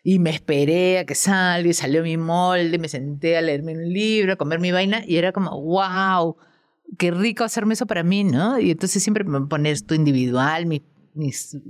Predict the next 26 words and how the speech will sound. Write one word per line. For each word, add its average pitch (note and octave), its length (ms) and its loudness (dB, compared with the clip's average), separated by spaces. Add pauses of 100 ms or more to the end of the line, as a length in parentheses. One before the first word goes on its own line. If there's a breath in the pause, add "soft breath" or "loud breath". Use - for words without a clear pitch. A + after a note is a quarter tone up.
(120)
tenedores C#3 400 2
favoritos, D#3 600 0
mi D#3 120 -2
platito C#3 460 -2
bonito, D#3 540 0
mi D3 220 -4 (220)
panerita, C3+ 600 0 (100)
<laughs> - 100 -14
o G#3+ 40 -6
sea, E3+ 200 -2 (260 soft breath)
cosas F#3 240 -2
que - 100 -6
normalmente D#3+ 520 0
haces E3 180 -4
para D3 260 -2
dos, D3 280 0
¿no? C#3 180 2 (180)
Este, C3+ 280 -2
empezar C3+ 360 0
a D#3 40 2
hacerlo D#3 320 0
para C#3+ 180 -2
una D3 160 2
misma D#3+ 400 2
es F3 140 -6
un, C#3+ 440 2